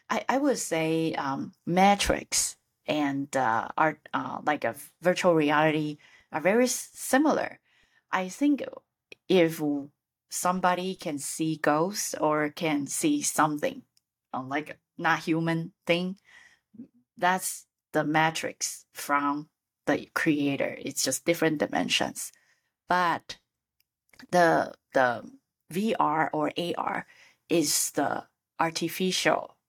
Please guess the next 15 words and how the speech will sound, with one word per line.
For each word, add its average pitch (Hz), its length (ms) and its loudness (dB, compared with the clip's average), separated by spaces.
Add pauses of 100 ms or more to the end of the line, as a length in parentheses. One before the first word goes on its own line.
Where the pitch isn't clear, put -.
(160)
Matrix, - 680 -4
is - 260 -8 (120)
made 165 300 -2
by 127 140 0
human. - 440 -12 (340)
One 208 220 2
is 185 200 -2
made 160 360 -4 (220)
by 151 140 0
creator, 185 640 -4
which 160 280 0 (360)
probably 156 500 2 (640)
are 277 80 -2
much - 440 0 (300)
better, 185 460 4